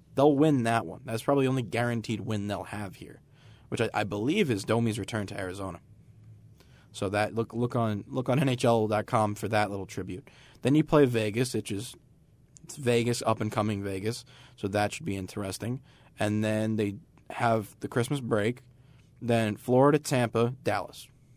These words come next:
Florida, probably two, two, that and Arizona are the only two, like, guaranteed wins. Tampa, that's gonna be a very good game to watch, especially if they're coming off of a few wins. And then you got Dallas. And then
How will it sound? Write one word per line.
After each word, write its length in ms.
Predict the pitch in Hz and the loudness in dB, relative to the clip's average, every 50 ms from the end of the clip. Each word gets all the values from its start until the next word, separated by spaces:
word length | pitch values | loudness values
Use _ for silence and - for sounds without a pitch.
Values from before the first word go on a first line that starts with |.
| _ _ _ _ _ _ - _ _ _ _ - - _ _ - - _ | _ _ _ _ _ _ -20 _ _ _ _ -20 -20 _ _ -20 -20 _
Florida, 600 | - - - 123 127 135 147 160 165 165 165 160 - 151 - - - - - - _ _ _ - | -12 -4 0 4 6 6 8 8 8 8 6 4 2 -4 -20 -20 -20 -20 -20 -20 _ _ _ -2
probably 460 | 139 131 127 135 135 131 135 139 131 | 0 0 2 2 2 4 4 4 4
two, 480 | 127 - - - 143 147 147 147 147 - - | 2 -2 0 2 4 4 4 2 -2 -8 -8
two, 420 | - - 147 147 151 156 156 - - | -2 2 2 4 2 2 -4 -4 0
that 200 | - 127 135 143 | 4 4 6 6
and 80 | 143 143 | 6 4
Arizona 360 | 143 143 139 131 143 147 147 | 4 4 4 4 4 4 4
are 40 | 139 | 2
the 80 | 127 | 2
only 160 | 135 139 135 127 | 2 0 0 -2
two, 280 | 127 - 143 143 139 | -2 0 2 2 2
like, 240 | 135 135 117 110 98 | 2 0 -2 -2 -2
guaranteed 500 | - 120 120 127 131 123 - 131 135 139 | -2 0 0 0 -2 -2 0 0 0 2
wins. 320 | 135 147 151 160 170 165 - - - - - - | 4 4 2 2 0 -4 -8 -18 -20 -20 -20 -12
Tampa, 360 | - - 135 143 147 190 196 190 - - - _ _ _ _ _ _ - - | -4 0 0 4 4 4 4 4 0 -8 -20 _ _ _ _ _ _ -10 -2
that's 240 | - 127 123 127 - | 2 2 2 2 2
gonna 180 | - 127 120 113 | 0 0 0 2
be 200 | 110 107 104 98 | 2 0 0 0
a 140 | 98 92 85 85 - - - | -2 -4 -8 -12 -14 -8 -4
very 240 | 117 117 117 107 101 | 0 0 0 0 -2
good 160 | 90 98 90 | -4 -8 -8
game 200 | 92 90 90 85 | -8 -10 -10 -10
to 60 | 82 | -10
watch, 320 | 82 82 78 80 - - - | -10 -12 -12 -12 -14 -12 -10
especially 640 | - - - - - 143 135 127 - - 131 120 120 | -10 -10 -6 2 4 4 4 2 0 -4 -2 0 0
if 260 | 110 104 - - - _ - - - - | -2 -4 -6 -12 -20 _ -20 -20 -10 -2
they're 140 | - 123 120 | 0 0 0
coming 260 | - - 127 113 113 | 2 0 0 0 2
off 200 | 113 107 104 - | 0 0 -2 -6
of 120 | 107 98 98 | -8 -10 -10
a 60 | 98 | -10
few 240 | - - 107 104 101 | -8 -4 -2 -2 -2
wins. 400 | 101 101 101 85 85 98 - - - - - - - - | -2 -2 -4 -6 -6 -12 -18 -20 -20 -20 -20 -20 -14 -4
And 160 | - 135 143 | 0 4 4
then 100 | 151 156 170 | 6 6 6
you 60 | 175 | 6
got 200 | 180 180 180 170 | 6 6 6 6
Dallas. 480 | - 147 110 90 - - - - - - - _ - - - _ - _ - - - | 4 2 2 2 -2 -8 -14 -16 -18 -20 -20 _ -20 -20 -20 _ -20 _ -18 -10 -4
And 140 | - 123 127 | 0 0 2
then 360 | 127 131 131 131 127 123 | 2 2 2 2 0 -2